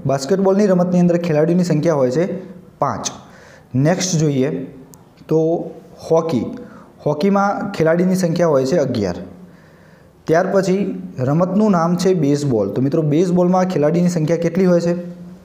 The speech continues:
તો ખેલાડીની સંખ્યા નવ હોય છે. ક્રિકેટ.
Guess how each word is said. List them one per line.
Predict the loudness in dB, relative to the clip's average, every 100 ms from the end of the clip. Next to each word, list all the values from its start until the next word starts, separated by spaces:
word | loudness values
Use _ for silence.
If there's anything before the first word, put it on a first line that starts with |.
| -18 -10
તો |
ખેલાડીની | -4 0 0 2 0
સંખ્યા | 0 0 0 0 -2 -8 -12 -16 -20 -20 -10 -2
નવ | 2 2 0 0
હોય | -4
છે. | -4 -6 -8 -18 -20 -20 -20 -20 -20 -20 -20 -20 -20 -14 -4
ક્રિકેટ. | 0 2 0 0